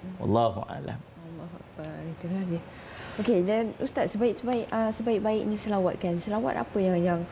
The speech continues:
Speaker 2: yang terbaik dan, ah, yang, sebab kita ada yang selawat yang panjang, selawat
Speaker 1: Ya.
Speaker 2: yang ringkas dan
Speaker 1: Mm-mm.
Speaker 2: sebagainya kan? Dan masa yang terbaik untuk kita berselawat.
Speaker 1: Baik, Allahumma salli, Tuan-tuan, saya, saya sendiri cuba untuk istiqamah untuk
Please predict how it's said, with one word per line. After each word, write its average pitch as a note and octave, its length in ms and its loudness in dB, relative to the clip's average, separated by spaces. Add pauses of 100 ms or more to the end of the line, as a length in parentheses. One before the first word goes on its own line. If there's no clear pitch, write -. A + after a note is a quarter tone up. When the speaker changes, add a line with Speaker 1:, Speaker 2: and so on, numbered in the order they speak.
(440)
Speaker 2:
yang F3 240 4
terbaik F#3 640 6
dan, G3 320 2
ah, F3+ 640 2 (320)
yang, E3+ 560 0 (320)
sebab F3 240 0
kita G3+ 160 2
ada F3 80 2
yang D3 320 2
selawat D3 320 -4
yang C3+ 160 -4
panjang, D#3 480 0
selawat D3+ 160 0
Speaker 1:
Ya. A2 80 6
Speaker 2:
yang G#2 160 4
ringkas D3 160 -4
dan - 0 -
Speaker 1:
Mm-mm. A2+ 160 2
Speaker 2:
sebagainya E3 320 0
kan? C4 120 -2 (360)
Dan G3+ 160 0
masa G#3+ 400 0
yang F#3 160 4
terbaik F3 400 2
untuk - 160 -4
kita - 160 -4
berselawat. C#3+ 560 -2 (640)
Speaker 1:
Baik, B2 240 8
Allahumma B2 320 4
salli, A#2 160 2
Tuan-tuan, B2+ 680 2 (200)
saya, D3+ 240 4 (1200)
saya D3+ 160 4
sendiri D#3+ 240 4
cuba D#3 320 2
untuk B2 240 0
istiqamah B2+ 720 0
untuk - 80 -8